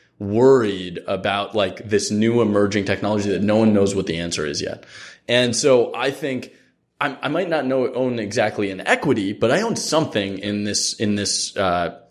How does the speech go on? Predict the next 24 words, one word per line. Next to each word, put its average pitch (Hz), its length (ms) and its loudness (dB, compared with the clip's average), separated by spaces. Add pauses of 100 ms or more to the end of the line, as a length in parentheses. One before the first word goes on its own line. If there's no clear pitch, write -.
(120)
value. 117 480 -2
And 95 160 -8
what 139 160 -2
my 123 180 -2
job 170 380 0
is 185 220 -4
at 104 200 -2
Boost, 131 300 -2
at 104 180 2
Boost 107 200 0
V 107 80 -2
C, 92 360 2
as 104 140 2
a 92 480 -8
investor, 139 580 0
as 117 200 0
a, 95 160 -6 (400)
a 95 180 0
runner 117 360 4
of 107 100 4
an 104 80 -4
accelerator, 135 560 4
is 113 120 -2
really, 226 460 -2